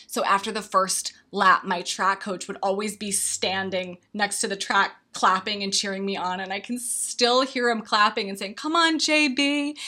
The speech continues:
And I remember sometimes I <laughs> just wanted to drop the baton on purpose so I'd be disqualified and I could just go to the concession stand <laughs> and call it a day.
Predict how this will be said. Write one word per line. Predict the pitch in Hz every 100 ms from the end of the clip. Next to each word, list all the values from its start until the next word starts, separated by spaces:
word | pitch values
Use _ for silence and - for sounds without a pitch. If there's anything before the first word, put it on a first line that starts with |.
| - 254
And | 214
I |
remember | 226 220 214 220
sometimes | 208 202 214 196
I | 202
<laughs> | 220 - - - - -
just | - 285
wanted | 254 254 262
to | 311
drop | 233 196 196 185
the | 214
baton | 214 - 202 185 190 214 - - -
on | 214 208
purpose | - 185 202 202
so | 214
I'd | 190 185
be | 196
disqualified | 196 196 185 170 180 190 196
and | 185
I | 165
could | 185 175
just | -
go | 180
to | 170
the | 156
concession | - 151 - 156 - 175
stand | - 185 175 220 - -
<laughs> | - -
and | 254 247
call | 226 180
it | 185
a | 185
day. | 180 170 156 180 247